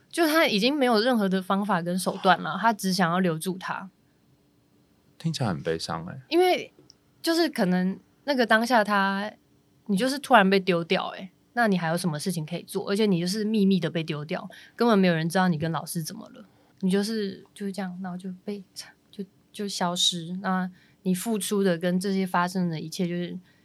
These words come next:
Speaker 1: 就是被埋在地底下。那，
Speaker 2: 像没有人看见一样。
Speaker 1: 那接下来，对，我觉得就，所以这是为什么很多的，呃，被害人会一直被圈回施暴人身边，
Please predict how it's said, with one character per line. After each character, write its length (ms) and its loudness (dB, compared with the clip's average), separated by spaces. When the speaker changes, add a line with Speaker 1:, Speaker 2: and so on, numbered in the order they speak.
Speaker 1:
就 120 -4
是 380 -2
被 100 0
埋 220 0
在 180 0
地 160 -2
底 140 -12
下。 440 -4
那， 100 0
Speaker 2:
像 220 4
没 60 2
有 60 6
人 140 6
看 20 -2
见 180 4
一 0 -
样。 0 -
Speaker 1:
那 0 -
接 320 2
下 180 -4
来， 200 -18
对， 100 2
我 80 4
觉 100 2
得 80 2
就， 220 2
所 180 2
以 140 2
这 180 -4
是 180 0
为 160 2
什 100 0
么 160 -2
很 300 -6
多 200 -2
的， 280 -2
呃， 220 -6
被 140 -2
害 160 0
人 160 -2
会 160 0
一 60 -2
直 140 -6
被 340 -4
圈 380 2
回 580 2
施 460 -4
暴 240 6
人 300 -4
身 260 0
边， 360 -4